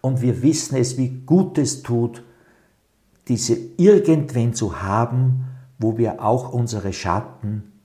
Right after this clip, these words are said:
zumindest ein bisschen ansprechen dürfen. Am Wirtshaustisch ist das oft nicht möglich. Dort müssen wir die Superhelden sein, wie gut wir nur sind. Jakob lädt ein,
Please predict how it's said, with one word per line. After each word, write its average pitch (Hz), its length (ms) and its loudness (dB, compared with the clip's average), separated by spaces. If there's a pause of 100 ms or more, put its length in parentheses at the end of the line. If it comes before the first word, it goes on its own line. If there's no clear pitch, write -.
(180)
zumindest 127 680 -2
ein 131 380 0
bisschen 101 580 -2
ansprechen - 600 -14
dürfen. - 460 -20 (880)
Am 90 260 -2
Wirtshaustisch 170 960 4 (360)
ist 127 320 2
das 120 280 0
oft - 340 -4
nicht 98 300 -2
möglich. - 500 -12 (120)
Dort 127 260 2
müssen 113 380 0
wir 107 100 4
die 107 100 0
Superhelden 78 720 -6
sein, 65 320 -12
wie 107 180 -2
gut 131 260 6
wir 90 100 4
nur 73 180 -6
sind. 76 400 -14 (640)
Jakob 123 680 -2
lädt - 400 -4
ein, 110 540 -4